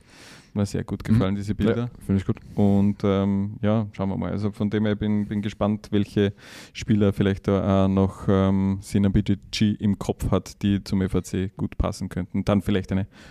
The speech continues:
Speaker 1: eine konstante Saison auch abliefern, um irgendwann so im Tabellenmittelfeld zu landen. Zwei Fragen noch. Franz Ferdinand via Twitter, wird der Wiener Sportclub mit dem neuen Stadion den Sprung in die nächste Liga schaffen?
Speaker 2: Ja.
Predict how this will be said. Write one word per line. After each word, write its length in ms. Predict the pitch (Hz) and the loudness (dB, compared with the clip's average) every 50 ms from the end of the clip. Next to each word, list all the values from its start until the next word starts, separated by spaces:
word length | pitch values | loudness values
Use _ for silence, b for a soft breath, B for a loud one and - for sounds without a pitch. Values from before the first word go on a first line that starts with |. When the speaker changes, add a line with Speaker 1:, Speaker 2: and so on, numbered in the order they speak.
| B B B B _ | B B B B _
Speaker 1:
eine 140 | - 95 90 | -4 -4 -2
konstante 640 | - - - 95 - - - 98 95 98 - 95 92 | -2 -2 -2 -2 -2 -2 -2 -2 -2 0 -2 -4 -4
Saison 340 | - - 98 - - 98 - | -2 -4 -4 -4 -4 -4 -4
auch 180 | - 98 - - | -4 -4 -4 -4
abliefern, 480 | 92 - - - 95 92 - - 95 | -4 -2 -2 -4 -4 -4 -4 -4 -4
um 260 | - 98 101 98 101 - | -2 -2 -2 -2 -2 -2
irgendwann 460 | 104 101 95 - 92 92 95 87 92 | -4 -4 -4 -4 -4 -4 -4 -4 -6
so 160 | 95 - - | -6 -6 -4
im 220 | 95 95 95 95 B B B B B - | -4 -4 -4 -6 B B B B B -6
Tabellenmittelfeld 880 | - - - 101 98 98 98 98 110 - - - - 101 101 92 - | -2 0 2 4 4 6 4 4 2 2 0 -2 0 0 -2 -2 -4
zu 240 | - - - - 131 | -10 -4 0 0 2
landen. 360 | 113 104 101 98 - - 101 87 | 4 4 2 2 0 0 -2 0
Zwei 180 | - 131 131 123 | 2 0 0 2
Fragen 300 | 143 139 135 131 120 104 | 2 2 2 2 2 0
noch. 100 | 98 - | 0 0
Franz 260 | - 151 170 170 165 | 0 0 0 0 0
Ferdinand 460 | - 175 170 170 170 165 160 160 147 | 0 2 2 2 4 2 2 2 2
via 120 | 160 160 | 2 2
Twitter, 520 | 151 - 160 160 - 165 156 151 143 127 120 | 2 2 0 2 2 4 4 4 2 2 4
wird 500 | 135 156 165 165 - - - - - - | 4 4 4 2 -2 -4 -6 -4 -2 2
der 300 | 139 139 139 143 131 123 | 2 4 4 4 4 4
Wiener 160 | 120 147 139 | 4 2 2
Sportclub 480 | 131 - 135 139 139 - 151 131 - - | 2 0 0 -2 0 0 -2 0 2 2
mit 220 | 135 160 165 - | 2 2 2 0
dem 100 | 160 151 | 0 0
neuen 200 | 147 139 143 143 | 2 2 0 0
Stadion 360 | - - 127 131 139 147 143 | 0 2 2 2 2 2 4
den 140 | 139 135 123 | 4 2 2
Sprung 360 | - - - 143 165 190 190 B B B B B - | 2 2 2 4 4 2 2 B B B B B 2
in 160 | - 156 165 | 4 6 6
die 80 | 160 156 | 6 4
nächste 320 | 156 156 151 - - 147 | 2 0 0 0 0 2
Liga 260 | 139 165 185 - 113 | 2 4 4 4 2
schaffen? 360 | 92 - 80 - - - - - - | 2 0 -4 -6 -6 -10 -12 -12 -10
Speaker 2:
Ja. 240 | - - 87 82 78 | -6 -4 -2 -2 -4